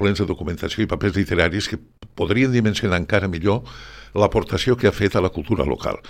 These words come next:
Però avui vull centrar-me en aquesta aproximació històrica que va escriure la Cala Filla del Mar sobre les societats caleres de pescadors,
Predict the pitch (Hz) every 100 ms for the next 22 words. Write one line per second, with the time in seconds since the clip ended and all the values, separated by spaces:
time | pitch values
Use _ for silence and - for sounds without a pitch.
0 | - - 110 107 120 196 - - - -
1 | - 120 120 135 123 123 123 139 139 -
2 | - 87 104 - 123 - 135 127 - -
3 | - - - - 78 87 - 98 95 -
4 | 117 110 80 - 110 85 - 98 120 95
5 | 87 - 98 92 71 98 107 80 - 90
6 | 73 - 117 101 80 78 - - - -
7 | - - - - 123 117 123 107 104 -
8 | 107 - 95 113 117 - 113 104 104 113
9 | 87 85 - 85 87 60 -